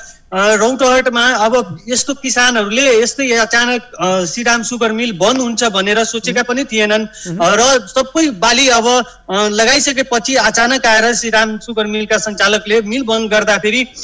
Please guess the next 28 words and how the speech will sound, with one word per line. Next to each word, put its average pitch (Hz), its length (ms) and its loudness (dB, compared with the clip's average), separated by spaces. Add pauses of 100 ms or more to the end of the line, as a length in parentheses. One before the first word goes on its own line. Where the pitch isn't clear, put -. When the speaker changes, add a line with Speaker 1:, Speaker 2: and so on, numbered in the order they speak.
(280)
Speaker 1:
अब, 233 400 0 (100)
अ, - 0 -
यहाँका 247 520 2
किसानहरूले 226 840 0
मेन 226 440 -4
पेसा 240 340 0
भनेको 185 320 -2
उखु 240 300 -6
पेसा, 226 340 -4
पेसा 220 400 -6
नै 240 140 -4
हो। 220 160 0
त्यो 262 200 -6
उखु 262 160 -6
Speaker 2:
मह्म। 170 100 -6
Speaker 1:
बेचेर 226 360 2 (400)
आफ्नो 226 240 -2
छोराछोरीको, 233 640 -2
अ, 202 260 0
अ, 196 160 -6 (180)
बिहे 196 400 -4
गर्ने, 233 440 2 (320)
बिहेबारी 240 320 2
गर्ने, 226 340 2
त्यसपछि 226 420 -6
औषधि 226 480 0 (320)
उपचार 226 300 0
गर्ने 226 380 0